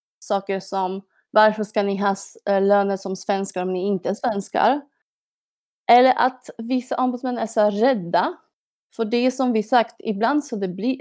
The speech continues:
det är så mycket problem. Ibland så det måste man hjälpa med Skatteverket, ibland måste man kolla upp frågan med bostaden. De vill inte röra vid detta.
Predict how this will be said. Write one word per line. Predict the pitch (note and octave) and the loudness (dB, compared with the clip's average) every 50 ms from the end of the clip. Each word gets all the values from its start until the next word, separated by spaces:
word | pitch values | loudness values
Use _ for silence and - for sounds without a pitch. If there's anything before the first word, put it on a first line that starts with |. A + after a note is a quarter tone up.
| - G3 | -4 -2
det | G#3+ G3+ G#3 | -2 0 0
är | G#3 | -2
så | - - - - | -4 -8 -8 -6
mycket | E3+ E3+ F#3 F#3+ - - D4+ D4 - | -6 -4 -6 -6 -6 -6 -6 -4 -2
problem. | - A#3+ G3 F#3 F3+ D#3 D#3+ E3+ F#3 F3+ F#3+ - | -2 -2 0 0 -2 -2 -4 -6 -6 -8 -8 -4
Ibland | - G#3 G3 G3 F#3 F#3 F#3+ F#3 | -2 0 0 0 0 0 -2 -6
så | - - F#3 F3+ | -6 -4 -4 -4
det | E3+ - F#3 F#3 F#3 F3+ F#3 F#3 F3+ | -2 -2 0 2 2 2 2 2 0
måste | F#3+ F#3 F#3 - - F#3+ | -2 -4 -4 -4 -2 0
man | G3 G3 G3+ | 2 2 4
hjälpa | G3 F#3+ F#3 F#3 - F#3 | 4 2 2 2 0 -2
med | F3+ F3 F3 | -2 -2 -4
Skatteverket, | - - G#3 F#3+ - - F#3+ F#3 G3 F#3+ F#3 F#3 F#3 - F#3+ F#3+ F#3+ - - - | 0 0 0 0 0 0 2 4 6 6 6 4 2 2 0 0 0 -2 -8 -8
ibland | - G#3 G3 G3+ G3 F#3 F#3 F#3+ | -4 -2 0 0 0 0 0 -2
måste | F#3+ F#3 - - - F#3+ | -4 -6 -6 -6 -4 -4
man | F3+ F3+ F3 E3+ F#3 F#3+ - _ - - - _ _ _ _ | -4 -2 -4 -4 -4 -6 -8 _ -18 -20 -20 _ _ _ _
kolla | - G#3+ G3+ G3 F#3 | 0 2 4 4 4
upp | - G#3 F#3 - - | 4 2 -4 -6 -6
frågan | - G3+ F#3+ F#3 F#3 F3+ F#3 F#3 F#3+ F#3+ | -4 -2 -2 0 0 -2 -2 -2 -2 -2
med | F#3+ F#3 F3+ | -2 -4 -2
bostaden. | G3 F#3+ F#3 F3+ - - - F#3+ F#3 F3 F3+ F3+ F3+ G3 G3+ - _ _ - _ _ _ _ _ _ _ | -2 -4 -4 -4 -6 -2 0 0 0 0 0 -2 -2 -4 -6 -8 _ _ -20 _ _ _ _ _ _ _
De | - B3 D4 E4 C4+ | 4 4 6 6 6
vill | A3 A3 A#3+ D#4 F4 | 4 4 2 2 2
inte | - E4+ D#4 C#4 C4 C4 A#3 G#3+ | 2 4 4 4 4 4 4 4
röra | G3 F3+ F3+ F3+ E3 E3+ E3+ | 4 4 2 2 2 0 0
vid | F3+ F3+ E3+ | -2 -2 -4
detta. | E3 E3 E3 _ _ - G#3 F#3+ G#3 | -4 -4 -6 _ _ -2 0 0 0